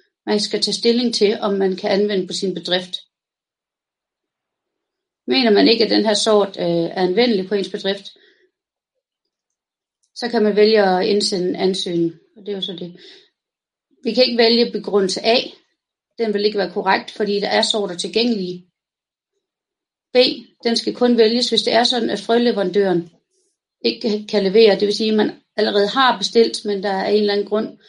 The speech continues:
så, øh, får man en melding om, at der ikke kan leveres det materiale, man havde forventet.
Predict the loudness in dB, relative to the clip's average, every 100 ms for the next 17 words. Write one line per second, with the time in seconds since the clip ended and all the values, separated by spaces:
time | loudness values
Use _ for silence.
0 | -20 _ -2 0 2 0 -2 -4 0 0
1 | 0 -2 0 0 0 -2 -4 -6 -6 -6
2 | 0 2 2 -2 -8 -8 -12 -6 -4 -2
3 | -2 2 0 0 -6 -6 -6 -6 -10